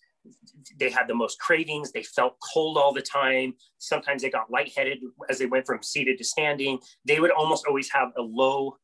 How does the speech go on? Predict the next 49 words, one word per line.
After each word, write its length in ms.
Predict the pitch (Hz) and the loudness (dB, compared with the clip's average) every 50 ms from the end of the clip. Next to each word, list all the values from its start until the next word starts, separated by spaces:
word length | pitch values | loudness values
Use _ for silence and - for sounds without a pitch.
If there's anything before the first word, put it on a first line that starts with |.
| _ _ - | _ _ -8
metabolic 440 | 123 131 127 123 113 120 117 110 - - | -4 -2 -2 0 2 0 0 0 -2 -6
rate, 140 | 104 92 - _ - - - _ _ _ _ _ _ _ _ _ _ _ - - - | -8 -8 -8 _ -20 -20 -20 _ _ _ _ _ _ _ _ _ _ _ -20 -14 -6
meaning 240 | 139 147 143 127 123 | -4 -4 -2 0 0
their 100 | 127 123 | 0 2
bodies 280 | 127 135 139 - 151 139 | 2 2 2 2 0 -2
weren't 180 | 139 151 147 - _ - | -4 -4 -4 -4 _ -6
burning 400 | 139 143 151 147 131 120 117 - _ - - - _ 127 | -4 -4 -4 -4 -4 -6 -8 -10 _ -20 -20 -18 _ 0
very 200 | 139 143 143 143 | 0 0 2 0
many 220 | 139 127 123 120 - - - | -2 -4 -4 -6 -8 -4 -2
calories 600 | 156 170 185 165 135 113 107 104 107 107 - - _ _ _ _ - - | 0 0 0 0 -2 -4 -6 -10 -10 -12 -14 -16 _ _ _ _ -4 -4
as 120 | 139 139 | -2 -2
they 80 | - 139 | 0 0
were 120 | 131 131 | 0 0
just 240 | 110 113 - - - | -2 -4 -8 -6 -4
sitting 240 | 160 160 139 117 98 | -4 -4 -4 -6 -8
there. 120 | 90 - - _ _ _ _ - - _ _ - 135 | -10 -14 -18 _ _ _ _ -20 -20 _ _ -2 -2
And 120 | 135 127 135 | -2 -2 -2
we 100 | 151 156 | -4 -6
would 120 | 147 139 | -6 -4
tell 200 | - 160 175 180 | -2 -2 -2 0
people, 240 | - 165 156 139 127 | -2 -4 -6 -4 -2
like, 180 | 127 120 117 - | -2 -2 -4 -6
to 140 | - - 147 | -8 -6 -6
increase 420 | 131 120 - - 196 226 220 - - | -6 -6 -8 -6 -4 -4 -4 -2 -2
this, 240 | 131 113 - - | -2 -2 -2 -4
you 60 | 139 139 | -6 -6
need 140 | 147 143 | -6 -6
to 80 | 135 131 | -6 -4
do 120 | 135 135 | -4 -4
the 100 | 120 117 104 | -4 -4 -4
right 260 | - 127 131 - - - - | -2 -2 -2 -2 -4 -4 -4
kinds 160 | 160 175 180 | -4 -2 -2
of 80 | 220 175 | -2 -2
exercise, 580 | 135 - - 139 - - 110 110 135 131 - - | -4 -4 -4 -6 -6 -4 -2 -2 -4 -4 -6 -8
like 140 | 113 107 - - | -10 -10 -8 -6
lifting 360 | 127 139 143 - 160 143 120 | -4 -4 -4 -4 -6 -6 -2
weights 400 | 120 127 127 131 127 127 - - | -2 0 0 0 -2 -4 -6 -8
and, 120 | 117 110 104 - - - _ _ _ _ | -8 -8 -8 -10 -18 -20 _ _ _ _
like, 180 | - 127 120 123 131 127 110 113 | -4 -4 -4 -4 -8 -16 -8 -2
doing 220 | 143 135 127 123 | 0 0 0 0
cardio 320 | - - 143 143 139 135 | 0 0 2 2 2 2
in 60 | 127 120 | 0 0
the 80 | 117 - | -2 -2
proper 320 | - 123 123 120 - 151 131 | 0 0 0 0 0 -4 -4
zones 380 | 117 135 127 123 135 143 131 | -2 0 0 0 0 -2 -4
and 80 | 127 120 | -8 -10
the 60 | 113 - | -6 -4
proper 320 | - 131 120 - 127 123 | -2 -2 -2 -2 -6 -6
ratios. 640 | 113 - 120 117 - - - 104 98 101 107 113 - | -4 -2 -4 -4 -4 -6 -6 -6 -6 -6 -8 -10 -12